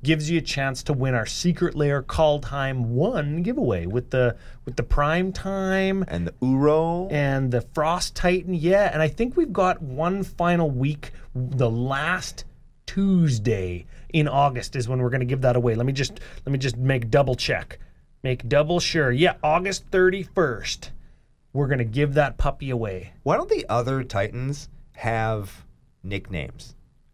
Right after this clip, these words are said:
Speaker 2: Why
Speaker 1: Prime
Speaker 2: is,
Speaker 1: Time,
Speaker 2: why
Speaker 1: 'cause
Speaker 2: is it
Speaker 1: none of them are fucking Prime Time.
Speaker 2: They're, they're pretty good. Like, people play Grave Titan and everyone's like, "Oh, it's a Grave Titan."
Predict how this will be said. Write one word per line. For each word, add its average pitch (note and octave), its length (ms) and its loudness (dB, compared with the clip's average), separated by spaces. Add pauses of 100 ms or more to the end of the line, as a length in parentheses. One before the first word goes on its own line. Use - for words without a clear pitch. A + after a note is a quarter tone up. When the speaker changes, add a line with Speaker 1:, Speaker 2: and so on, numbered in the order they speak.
(600)
Speaker 2:
Why D3+ 100 2
Speaker 1:
Prime F3+ 160 4
Speaker 2:
is, F3 60 -2
Speaker 1:
Time, G3 260 -2
Speaker 2:
why - 80 4
Speaker 1:
'cause F#3+ 120 6
Speaker 2:
is E3+ 80 0
it F#3+ 40 2
Speaker 1:
none G#3 180 4
of A#3 120 0
them G#3+ 180 0
are G#3 240 2
fucking G#3+ 420 -2
Prime G#3+ 240 0
Time. G#3+ 320 0 (880)
Speaker 2:
They're, - 260 -6 (120)
they're F4 80 -10
pretty C4+ 240 -4
good. C3+ 400 0 (240)
Like, F2+ 140 -12 (760)
people E3 240 -2
play C#3+ 220 0
Grave B2 340 0
Titan D#3 320 2
and C#3 80 -2
everyone's C#3+ 240 2
like, C#3+ 220 0
"Oh, B3 400 4
it's G#3+ 120 -2
a B3+ 40 -6
Grave C#4 440 2
Titan." A3+ 680 2